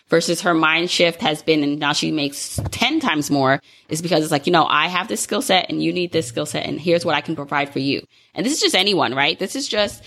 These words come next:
even as a business owner, your-, myself, right? Like, if I'm offering a product or a service to someone,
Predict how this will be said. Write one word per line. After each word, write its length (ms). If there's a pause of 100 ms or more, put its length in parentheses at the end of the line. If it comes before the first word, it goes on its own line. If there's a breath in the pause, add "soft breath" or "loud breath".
(200 loud breath)
even 340
as 260
a 60
business 320
owner, 300
your-, 200 (100)
myself, 520
right? 220
Like, 180
if 140
I'm 160
offering 460
a 60
product 380
or 80
a 60
service 320
to 80
someone, 460